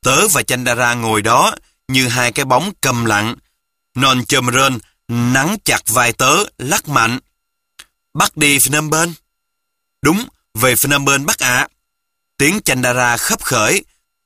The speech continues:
Tớ đứng vụt dậy. Chút nữa, tớ gào lên vì sung sướng. Phải, phải đến Phnom Penh,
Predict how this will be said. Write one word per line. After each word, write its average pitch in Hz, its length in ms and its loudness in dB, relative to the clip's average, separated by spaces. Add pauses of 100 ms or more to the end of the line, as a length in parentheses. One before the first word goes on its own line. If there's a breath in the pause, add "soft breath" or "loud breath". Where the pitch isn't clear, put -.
(180)
Tớ 139 200 2
đứng 185 200 0
vụt 139 220 -2
dậy. 113 360 0 (640)
Chút 208 180 0
nữa, 131 280 2 (200 soft breath)
tớ 175 120 2
gào 135 300 2
lên 131 220 2
vì 117 160 2
sung 135 220 0
sướng. 175 320 0 (360)
Phải, 131 360 0 (180)
phải 127 160 -2
đến 196 180 0
Phnom 151 300 0
Penh, 156 240 2